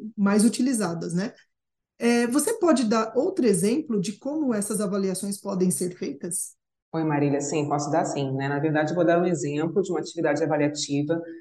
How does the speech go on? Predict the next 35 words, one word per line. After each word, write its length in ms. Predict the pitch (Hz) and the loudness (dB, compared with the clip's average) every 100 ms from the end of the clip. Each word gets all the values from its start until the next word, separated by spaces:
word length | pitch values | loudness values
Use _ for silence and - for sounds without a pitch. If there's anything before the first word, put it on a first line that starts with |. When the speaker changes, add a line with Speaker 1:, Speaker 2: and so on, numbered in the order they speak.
| _ _ _ | _ _ _
Speaker 2:
que, 60 | 190 | 0
em 80 | 196 | 2
geral, 240 | 185 180 | 4 4
é 100 | 185 | 4
bem 200 | 175 202 | 4 2
diferente 680 | 202 202 196 165 165 190 196 | 0 0 0 2 0 -2 -4
do 140 | 180 | -4
que 100 | 185 | -4
a 60 | 180 | -2
gente 220 | 180 175 | -4 -2
costuma, 640 | 190 - - 160 165 170 170 - _ | -6 -6 -6 0 0 0 -4 -18 _
é, 720 | 160 156 151 151 147 143 139 143 143 | -2 0 2 2 2 2 0 -2 -4
observar 520 | 151 190 160 147 156 | -4 -2 0 0 0
com 60 | |
os 80 | 170 | -4
professores 480 | 180 180 165 160 156 | -6 -6 0 2 2
em 80 | 156 | 0
sala 240 | 175 165 | 0 0
de 100 | 165 | 2
aula, 280 | 190 131 - 131 | 0 -2 -8 -10
né? 180 | 160 | -4
Essa 200 | 180 180 | -4 -2
avaliação 640 | 220 190 151 151 196 180 165 _ _ 170 | 0 2 2 0 -4 -4 -6 _ _ -8
eu 80 | |
costumo 280 | 165 165 180 | -8 -6 -6
chamar 360 | 170 175 170 175 | -4 -2 -2 -2
de 180 | 185 180 | -4 -2
elaboração 840 | 180 - 170 170 170 - 208 233 | 2 2 2 0 -2 -2 0 2
e 60 | 208 | 2
resolução 560 | 190 190 175 175 185 185 | 2 0 -2 -4 -4 -2
reflexivas 840 | 202 196 196 - - 196 214 214 | 0 0 -2 -2 0 2 2 0
de 180 | 214 190 | 0 0
questões 480 | 208 202 - 180 | 0 0 -2 -4
pelos 280 | - 190 190 | -2 2 2
estudantes. 640 | 180 240 165 131 139 - | 2 2 2 0 -6 -10